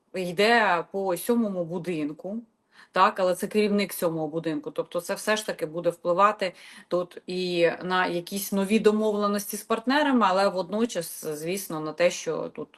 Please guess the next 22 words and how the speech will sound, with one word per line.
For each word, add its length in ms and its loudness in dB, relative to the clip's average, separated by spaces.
ворог 460 0
ще 140 -8
більше 360 -4
буде 400 -4
активізуватися. 1200 0
До 240 -4
того 200 6
ж, 100 -6
тут 180 -2
у 40 -4
нас 160 -2
ще 140 2
і 120 -2
Меркурій 500 2
йде, 240 6
тобто 260 -4
Меркурій 400 2
теж 240 4
вказує 380 -2
на 100 -2
комунікації, 880 2
на, 240 2